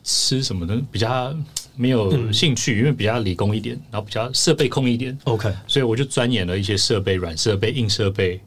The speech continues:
Speaker 1: 然后最后就选，哎，那个S P D，台湾没有人代理，我就那个时候去，因为英国我很，非常常去，
Speaker 2: 嗯。
Speaker 1: 因为我负责欧洲嘛。
Speaker 2: 对。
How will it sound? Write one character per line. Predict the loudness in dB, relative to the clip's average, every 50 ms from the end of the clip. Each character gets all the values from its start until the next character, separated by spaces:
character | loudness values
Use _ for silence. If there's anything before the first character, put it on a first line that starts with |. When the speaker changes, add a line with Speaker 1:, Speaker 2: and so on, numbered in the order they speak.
| -20 _ -12
Speaker 1:
然 | -8 -6
后 | -4 -4
最 | -2 0 2
后 | 2
就 | 2 2 0
选， | 0 0 -4 -2
哎， | 0 0 2 2
那 | 2 0
个 | 0 -2 -4 -6 -6
S | -6 -4 -2
P | -2 0
D， | 2 2 2 0 -2 -6 -16 -20 -20 -20 -20 -20 -20 -20 -20 -20 -20 -20 -12 -4
台 | -2 2
湾 | 2 4
没 | 4 4
有 | 4 4
人 | 2 2
代 | 2 0 0
理， | 0 0 -2
我 | 0 0 -2
就 | 0 2 2 2 2 2
那 | 0 0 0
个 | 0
时 | 0 0 0
候 | 0 0 0
去， | -2 -4 -6 -4 -4 -2
因 | 0 0 0
为 | 0 0
英 | 0 0 0
国 | 2 2 0
我 | 0
很， | -2 -4 -4
非 | -4 -2
常 | -2 -2 -2
常 | -4 -6 -8 -6 -6
去， | -6 -4 -4 -2 0 2
Speaker 2:
嗯。 | 2
Speaker 1:
因 | 2
为 | 2 -2
我 | -2 -4 -6
负 | -2 -2 0 0
责 | 0 -2 0
欧 | 0 0 0
洲 | 2 2 0 0
嘛。 | -2 -4 -6 -2
Speaker 2:
对。 | -2 -4